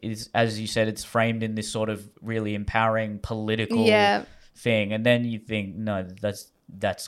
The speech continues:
Speaker 1: quite ridiculous."
Speaker 2: And it's become very
Speaker 1: <laughs>
Speaker 2: trendy to advertise it all over, um, your med-, social media and things like that.
Speaker 1: Yeah, now I understand it's a,
Speaker 2: Yeah.
Speaker 1: it's a sort of,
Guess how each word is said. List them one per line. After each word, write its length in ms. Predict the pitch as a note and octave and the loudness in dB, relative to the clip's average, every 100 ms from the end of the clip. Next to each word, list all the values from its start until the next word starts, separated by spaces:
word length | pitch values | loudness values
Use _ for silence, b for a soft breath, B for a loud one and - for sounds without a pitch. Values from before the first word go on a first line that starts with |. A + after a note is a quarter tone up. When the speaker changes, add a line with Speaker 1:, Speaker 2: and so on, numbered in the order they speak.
| - | -16
Speaker 1:
quite 260 | - G2+ D#2+ | -2 -2 0
ridiculous." 520 | G2 F#2 F#2+ F#2+ D#2+ | -6 -8 -8 -6 2
Speaker 2:
And 120 | A#3 A#3 | 4 4
it's 140 | - | 0
become 400 | - B3 B3+ A#3+ | -4 0 2 4
very 280 | A3+ A#3 A#3 | 6 8 8
Speaker 1:
<laughs> 80 | - | 4
Speaker 2:
trendy 320 | A#3 A3 A3 | 2 2 4
to 120 | G#3+ | 4
advertise 840 | - A3 G3 G#3 - G3+ G3 G3 G3 | 6 4 2 -2 0 4 4 4 0
it 180 | F#3 - | 0 0
all 280 | G3 G3 | 0 0
over, 520 | F#3+ F#3+ G3 G3 G#3+ G#3 B B B B | 0 0 2 4 2 0 B B B B
um, 760 | - G#3+ G#3 G3+ G3 G3+ - - - - | -2 0 2 0 -2 -6 -10 -14 -20 -8
your 300 | G#3+ G#3+ G#3 | -2 0 2
med-, 380 | G3+ G3+ G3 - | 0 -2 -2 -4
social 360 | G#3+ G#3+ G#3+ G3+ | -2 0 0 -2
media 460 | F#3+ G3 G3 G3 F#3+ | -2 0 0 0 -2
and 200 | G3 G3+ | -4 -6
things 340 | G3 G3 G3 | -6 -8 -8
like 260 | G3 G3 - | -8 -8 -2
that. 180 | - G3+ - | 2 4 6
Speaker 1:
Yeah, 80 | C#3+ | 6
now 60 | D3+ | 6
I 160 | D#3 | 6
understand 680 | D3+ E3+ F3+ - C3 B2 A#2 | 6 4 2 -2 2 2 2
it's 160 | A#2 G#2+ | -2 -2
a, 40 | |
Speaker 2:
Yeah. 180 | A2 G#2+ | -2 -2
Speaker 1:
it's 200 | A2+ - | -6 -6
a 60 | G#2+ | -6
sort 240 | B2 A2+ | 0 0
of, 300 | G#2+ - | 0 -6